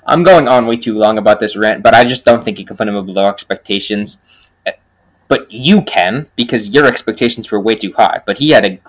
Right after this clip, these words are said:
great, uh, great, no. He had a solid season, and I think your expectations were just way too high, and that's on you. And that's, that's why I think you should put him in average, 'cause he had an average season,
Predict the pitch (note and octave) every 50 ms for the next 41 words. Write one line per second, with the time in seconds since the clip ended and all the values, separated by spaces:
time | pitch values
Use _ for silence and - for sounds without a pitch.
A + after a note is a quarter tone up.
0 | - _ - G#2 F#2+ A2 A#2+ B2+ - - _ - - - - - _ _ _ -
1 | G#2+ F#2+ - - _ - G#2 F2 E2+ E2 D#2+ - - - _ _ _ _ - -
2 | - - - - _ _ _ _ _ _ - A#2 B2 C3+ B2 G#2+ G2+ G2+ - -
3 | - _ - - - - - C3+ C3 C3+ B2 G#2+ G#2+ G2+ - - - G#2+ G2 F#2
4 | F2+ F2 E2+ F#2 - - _ _ _ _ _ _ _ _ _ _ _ _ _ _
5 | _ _ _ - - B2+ A#2+ A2 G#2 A2 A#2 A#2 - B2+ G#2+ - G#2+ G2+ A2+ B2+
6 | B2 A#2 - - - - - - A2+ G#2+ - G2+ F#2+ - G#2 F2+ F#2+ F#2+ G#2 G2+
7 | G2 - E2 - G2+ F#2+ F#2+ E2+ E2 G2 G#2+ A2 - - D#2 D#2 D#2+ E2+ E2 D2+
8 | - _ _ _ - G2 F#2+ G2+ A#2+ A#2 - - - - - - _ _ _ _
9 | _ _ _ - - - A#2 C3 - - A#2 G2+ F#2+ G2 F#2 F2+ - G2+ G2+ -
10 | - G#2+ F#2+ G2 G2+ G2 - F#2+ F#2+ A#2+ G#2 F#2+ F2 - - A2 A2 G2+ - E2+
11 | E2 - - G#2+ G2+ G#2 G2 - A#2+ B2 - G2+ F#2 - - A2+ - F#2+ - F#2+
12 | F2+ - - - B2+ C3+ B2+ G#2 F2+ - -